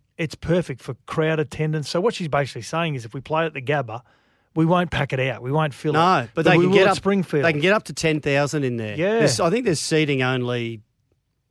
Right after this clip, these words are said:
Speaker 2: eight hundred or a thousand.
Speaker 1: Mm.
Speaker 2: They get up to ten thousand. It's great. Just hopefully the
Speaker 1: Absolutely.
Speaker 2: weather is, uh, is really up to scratch for that. Number four in the top seven, Australia won the, uh, their second O-, O D I against England after we won the first one. Uh, second one we won by seventy-two runs. It was at the S C G,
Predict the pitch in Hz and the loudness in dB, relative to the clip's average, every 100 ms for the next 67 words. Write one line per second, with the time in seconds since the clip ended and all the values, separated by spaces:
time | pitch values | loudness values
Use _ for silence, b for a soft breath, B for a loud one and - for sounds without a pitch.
0 | _ _ 120 110 127 120 117 113 - 135 | _ _ -10 -6 -4 -4 -6 -8 -4 -2
1 | 160 175 b b - 160 226 226 180 165 | -2 -6 b b -4 0 0 0 -2 0
2 | 151 160 180 - - 220 131 - _ - | 0 0 -2 -4 -4 -2 -2 -6 _ -4
3 | 208 - 208 180 165 156 139 160 160 139 | -4 0 0 2 2 0 0 0 0 -2
4 | 127 117 131 123 117 b b b 131 120 | -2 -2 -2 -2 -4 b b b -10 -4
5 | 151 139 123 - - 135 120 - 117 117 | -2 0 -2 -4 -8 -6 -6 -8 -8 -8
6 | - b b b b 208 208 - 226 240 | -8 b b b b 0 2 4 8 8
7 | 240 240 220 208 220 - 214 226 220 - | 8 6 2 0 0 0 2 2 0 0
8 | 214 208 208 196 180 180 185 170 160 165 | 2 4 4 4 2 2 2 2 2 4
9 | 156 147 - - 208 214 196 160 - - | 2 0 0 0 2 2 0 0 -4 -2
10 | - 156 143 139 135 170 151 143 - 160 | 2 4 4 4 4 4 2 -2 -2 -2
11 | 151 147 143 143 170 147 - 151 160 - | 2 2 2 0 0 0 0 0 0 -2
12 | 123 123 b b b 139 143 196 185 143 | -4 -4 b b b -2 0 0 0 0
13 | 139 135 131 127 - 156 131 113 135 123 | 2 2 0 -2 -2 -2 -2 -2 -2 0
14 | 147 139 143 120 151 143 131 117 - 120 | 0 -2 -6 -6 -6 -4 -6 -6 -8 -8
15 | 113 127 123 | -6 -4 -4